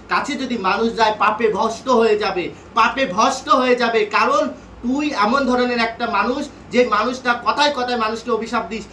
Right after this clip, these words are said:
আরে, তোকে নিয়ে যদি মানুষ ক-, বেশি কথা বলেও থাকে, তুই যদি মা পেয়ে থাকিস, তোর মন এরকম হবে কেন? তুই কেন তা-, তারা যদি অন্যায় করে, তুই কেন সেই একই অন্যায় করলি?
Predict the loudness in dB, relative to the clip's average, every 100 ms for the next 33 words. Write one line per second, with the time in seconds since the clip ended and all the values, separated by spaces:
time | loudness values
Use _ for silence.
0 | -2 2 2 0 -4 -2 -2 -2 -2 -2
1 | -2 -4 -4 -4 -4 -2 -2 -2 -4 -2
2 | 0 2 2 0 -2 -4 -6 -12 -8 -4
3 | -2 -2 -2 2 4 4 2 0 0 -6
4 | -10 -6 -4 -2 -2 -2 -2 -2 -4 -6
5 | -4 -2 -2 -2 -6 -8 -14 -20 -20 -20
6 | -20 -20 -20 -12 -10 0 2 4 2 2
7 | 2 0 -2 0 2 4 2 0 2 2
8 | 0 -2 -4 -4 -6 -4 0 0 0 -2
9 | 0 2 0 -2 -4 -2 -4 -4 -4 -4